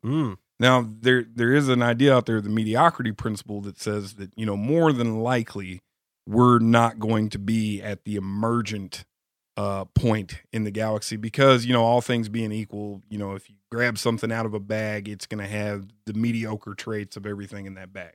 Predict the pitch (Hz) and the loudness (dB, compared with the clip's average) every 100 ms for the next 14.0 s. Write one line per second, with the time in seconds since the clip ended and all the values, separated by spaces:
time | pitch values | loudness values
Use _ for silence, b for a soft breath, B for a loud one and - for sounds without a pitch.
0 | - 254 190 170 - 175 165 196 180 170 | -4 0 2 2 0 0 2 2 4 2
1 | - 156 - 147 139 160 170 156 160 156 | -2 -4 -4 -4 0 4 4 4 0 0
2 | 190 202 175 180 147 143 175 160 170 160 | 2 4 4 2 -2 0 0 2 4 4
3 | 156 151 156 147 143 135 135 160 156 240 | 2 0 2 2 4 2 2 -2 0 4
4 | 285 147 107 135 - 151 147 180 165 214 | 6 6 8 8 8 8 8 8 2 2
5 | 262 196 175 170 175 196 240 214 - 262 | 4 8 8 10 8 6 6 8 8 8
6 | 226 220 185 214 - 208 175 175 180 180 | 6 8 8 6 6 4 6 6 6 6
7 | 180 165 151 196 135 156 - 139 160 185 | 8 8 8 6 4 0 -2 2 6 8
8 | 180 170 160 139 247 262 139 101 123 127 | 8 8 8 8 6 2 0 -6 -2 4
9 | 143 131 156 185 170 135 - - 139 135 | 6 8 6 4 2 0 -4 0 4 6
10 | 117 110 101 110 117 104 - 110 104 110 | 4 -2 -4 0 0 0 -6 -8 -6 -2
11 | 110 107 - 104 101 104 107 110 110 107 | -2 -2 -4 -10 -10 -8 -6 -4 -4 -4
12 | 107 113 107 104 104 113 107 98 95 117 | -2 0 0 -2 -2 0 -2 -4 -6 -4
13 | 117 98 110 104 95 - 101 95 95 | -2 -2 -2 -4 -8 -10 -8 -8 -12